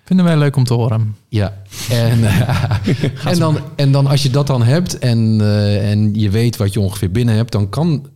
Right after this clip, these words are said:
Speaker 2: één maaltijd ook gewoon mee eten zijn met wat er thuis wordt gekookt of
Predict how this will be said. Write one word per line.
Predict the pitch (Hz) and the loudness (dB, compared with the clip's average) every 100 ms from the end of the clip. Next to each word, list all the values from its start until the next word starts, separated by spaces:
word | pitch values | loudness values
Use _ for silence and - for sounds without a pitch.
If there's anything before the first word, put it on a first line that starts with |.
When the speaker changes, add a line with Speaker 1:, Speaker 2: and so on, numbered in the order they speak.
| _ | _
Speaker 2:
één | 113 110 107 | -2 0 2
maaltijd | 101 95 95 90 - | 0 0 -2 -2 -2
ook | 98 - | -6 -4
gewoon | 90 90 87 87 - _ _ | -2 0 0 -2 -6 _ _
mee | 90 98 110 | -4 0 0
eten | 92 95 98 | 0 -2 -2
zijn | 95 87 87 | -2 -2 -2
met | 87 | -2
wat | 87 | -4
er | - | -4
thuis | 98 90 90 | -2 -2 -2
wordt | 87 | -6
gekookt | - - 87 85 - | -6 -4 -4 -4 -6
of | - 90 - | -6 -6 -8